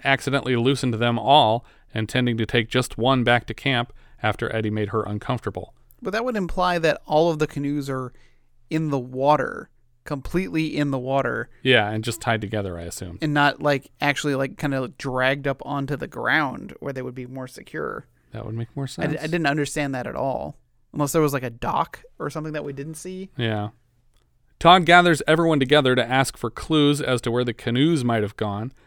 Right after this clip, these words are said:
Speaker 1: and eventually
Speaker 2: <laughs>
Speaker 1: suggests they might
Speaker 2: Canoes clues?
Speaker 1: Canoes
Speaker 2: Sorry.
Speaker 1: clues. <laughs> "We just got a letter." He eventually suggests they build a large raft to return to camp,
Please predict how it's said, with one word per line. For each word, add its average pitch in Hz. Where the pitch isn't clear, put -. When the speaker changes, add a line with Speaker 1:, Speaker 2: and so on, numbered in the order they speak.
Speaker 1:
and 123
eventually 135
Speaker 2:
<laughs> -
Speaker 1:
suggests 127
they 120
might -
Speaker 2:
Canoes -
clues? 269
Speaker 1:
Canoes 160
Speaker 2:
Sorry. 156
Speaker 1:
clues. 110
<laughs> -
"We 180
just 185
got 160
a 160
letter." 151
He 147
eventually 160
suggests 139
they 127
build 131
a 117
large 120
raft 120
to 113
return 104
to 104
camp, -